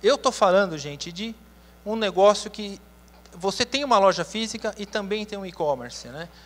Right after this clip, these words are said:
Quando você vê isso de forma separada, é claro que, é, você tem que entender o negócio, o seu negócio exclusivamente, mas quando você tem ele integrado, é importante simplificar.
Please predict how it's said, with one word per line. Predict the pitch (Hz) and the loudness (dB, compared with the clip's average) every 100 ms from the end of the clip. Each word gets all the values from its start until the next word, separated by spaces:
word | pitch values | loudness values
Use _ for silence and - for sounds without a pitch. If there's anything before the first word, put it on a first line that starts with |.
| - - | -20 -4
Quando | 254 | -2
você | 277 254 240 196 | -2 -2 0 0
vê | 175 180 | 0 -2
isso | 175 - | -2 -8
de | 165 | 0
forma | 190 160 151 | 4 4 4
separada, | 170 156 151 185 190 143 139 | 4 8 10 10 10 6 2
é | |
claro | 165 190 190 202 | 4 6 6 4
que, | 214 202 180 | -4 0 4
é, | 175 165 | 4 4
você | 175 175 170 | -2 -6 -6
tem | 180 185 | -6 -8
que | 196 | -2
entender | 185 175 | 0 2
o | 185 | 2
negócio, | 185 165 170 180 202 202 - - - - 175 175 | 4 8 10 8 0 -8 -12 -20 -20 -20 -20 -10
o | 175 | -4
seu | 170 196 | 8 8
negócio | 208 196 185 185 | 10 10 10 10
exclusivamente, | - - 185 185 202 170 139 - | 2 -2 0 6 6 6 0 0
mas | 170 | 0
quando | - 233 | 0 -2
você | 226 - | 0 0
tem | 196 180 | 0 -2
ele | 165 160 | -4 -4
integrado, | 208 185 156 175 180 135 - - - - - | 0 2 8 10 10 6 -2 -14 -20 -20 -2
é | 196 | 0
importante | 208 208 - 190 - | 2 0 0 -2 -4
simplificar. | 185 180 - - 123 - | -4 -4 -2 2 2 2